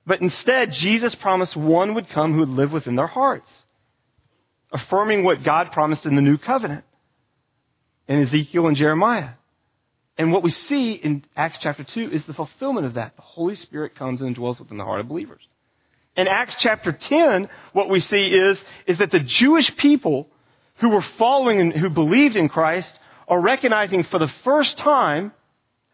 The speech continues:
Peter namely, because he's visiting a man named Cornelius in a Gentile home, he recognizes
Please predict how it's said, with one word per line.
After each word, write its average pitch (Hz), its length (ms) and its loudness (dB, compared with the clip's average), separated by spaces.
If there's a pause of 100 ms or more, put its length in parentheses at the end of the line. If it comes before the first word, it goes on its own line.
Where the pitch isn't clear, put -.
(260)
Peter 208 320 2
namely, 165 560 2 (320)
because 185 280 -2
he's 180 160 -4
visiting 202 560 2
a 165 40 4
man 185 280 2
named 170 200 2
Cornelius 160 760 2
in 151 100 -6
a 139 80 -2
Gentile 156 520 0
home, 175 440 0 (300)
he 277 180 0
recognizes 160 800 0